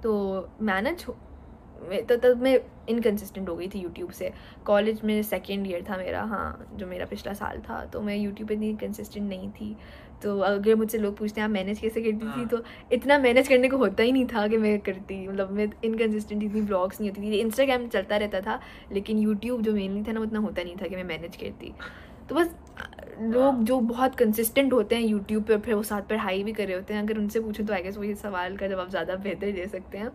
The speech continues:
Speaker 2: <laughs>
Speaker 1: मैं सही बात करूँगी, मैंने इतना YouTube नहीं किया पढ़ाई के दिनों में कि मैं बता सकूँ।
Speaker 2: <laughs> नहीं, I get it। It's very tough as well, because लोगों को लगता है कि सिर्फ कैमरा उठा के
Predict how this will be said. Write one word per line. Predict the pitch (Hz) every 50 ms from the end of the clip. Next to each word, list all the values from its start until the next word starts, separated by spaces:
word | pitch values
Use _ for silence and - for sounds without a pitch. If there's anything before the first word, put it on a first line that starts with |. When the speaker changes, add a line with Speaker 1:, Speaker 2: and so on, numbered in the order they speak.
| - -
Speaker 2:
<laughs> | - 175 - - - 208
Speaker 1:
मैं | 208 208 214
सही | - 202 214
बात | 208 202 196 196
करूँगी, | - 214 190 190 196 233 254 269 - - - - - - - - -
मैंने | 220 214 208 208 220 226 226 - - 240
इतना | 233 262 254 247
YouTube | 254 247 226 226 214 226 240 220
नहीं | 220 233 233 214
किया | 214 208 208 202 214
पढ़ाई | 208 220 214 208 156 170 185
के | 190 202
दिनों | 196 190 185 190
में | 190 196 196
कि | 208
मैं | 190 175 175
बता | 214 214 - - 190 180
सकूँ। | 170 - - - - - 214 214 - - -
Speaker 2:
<laughs> | - 180 - - - 175 180 - - - - - - - - - - - - - - - - 147
नहीं, | 143 143 139 139 139
I | 139 135 139
get | 139 131
it। | 127 123 175 180
It's | 175 196 180 180 190
very | 196 208 214 - -
tough | 156 156 156 - 156 131
as | 123 131
well, | 123 123 123 131 127 131 135
because | 127 - 139 131 127 131 - - - - - - - - - 160
लोगों | 185 202 202 -
को | 233 262
लगता | 254 226 214 - - 247 240
है | 240
कि | 233
सिर्फ | - 226 233 240 226 - -
कैमरा | 175 156 156 156 175 185
उठा | 185 185 196 208 220
के | 180 185